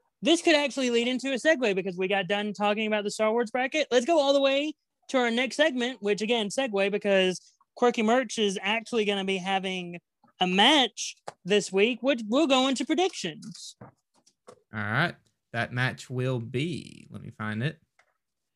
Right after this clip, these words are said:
Speaker 2: It is.
Speaker 1: Let's wait. That's the last one. That's the
Speaker 2: No,
Speaker 1: last one
Speaker 2: no,
Speaker 1: of the
Speaker 2: no, we
Speaker 1: week.
Speaker 2: don't want, yeah, we don't wanna talk about that yet. What are you doing?
Speaker 1: We don't talk about that.
Speaker 2: What are you doing? What are you doing? What's wrong with you?
Speaker 1: Hold on for a moment. You, you, you vamp.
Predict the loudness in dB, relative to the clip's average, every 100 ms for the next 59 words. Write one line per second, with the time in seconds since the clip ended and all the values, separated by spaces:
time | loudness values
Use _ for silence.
0 | _ -6 -2 0 4 4 6 4 2 2
1 | 2 2 2 4 4 0 -4 -4 -6 -4
2 | 2 2 2 0 2 2 2 2 0 -2
3 | -10 -4 -2 -2 -2 -6 -6 -8 -12 -18
4 | -18 -18 -12 -12 -10 -8 -8 -6 -2 -2
5 | 0 2 4 4 2 -2 -6 _ _ _
6 | _ _ -6 -4 -4 -6 -18 _ -8 -6
7 | -6 -10 -16 -16 _ -12 -6 -4 -4 -6
8 | 0 2 2 2 2 4 4 0 -10 -20
9 | -20 _ 6 8 10 8 8 8 6 6
10 | 6 8 6 4 0 0 0 0 -2 -4
11 | -2 -2 -4